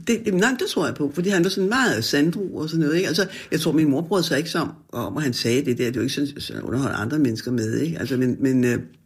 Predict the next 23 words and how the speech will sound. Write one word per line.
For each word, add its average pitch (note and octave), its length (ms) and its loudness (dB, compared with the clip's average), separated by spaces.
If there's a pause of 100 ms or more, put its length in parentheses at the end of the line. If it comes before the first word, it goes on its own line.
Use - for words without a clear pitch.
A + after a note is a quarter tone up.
(720)
det, G3+ 260 0
det C#4+ 120 2
sagde C#3 180 2
han A2+ 120 0
meget A#2 220 0
frimodigt. C#3+ 480 2 (600)
Øhm, A#2 640 -2 (920)
han, C#3+ 220 2
han, C#3+ 180 2
jeg C3+ 100 -4
tror, - 160 -4
han C#3 100 2
gik B2 180 0
ind A#2 120 0
for - 100 -8
sublimering A2+ 880 -2
og G#2 80 -4
sådan G#2 180 -6
noget, - 160 -4
ikke? B2+ 120 -2
Og C3+ 40 -4
han B2 160 -4
var, A#2 120 -6